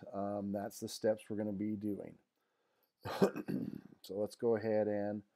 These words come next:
<clears throat> look at this, okay? We're just gonna do a couple of problems today.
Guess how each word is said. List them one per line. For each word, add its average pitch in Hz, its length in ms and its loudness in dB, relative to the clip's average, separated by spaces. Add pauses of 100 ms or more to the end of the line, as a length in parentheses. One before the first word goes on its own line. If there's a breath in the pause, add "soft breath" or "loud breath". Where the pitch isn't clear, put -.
(500)
<clears throat> - 440 -12
look 110 240 0
at 80 100 -4
this, 87 320 -10 (160)
okay? 117 260 -2 (1040)
We're 113 180 2
just - 120 -4
gonna 120 140 2
do 113 100 4
a 107 40 0
couple 110 260 2
of - 100 -10
problems 95 460 2
today. 95 360 -2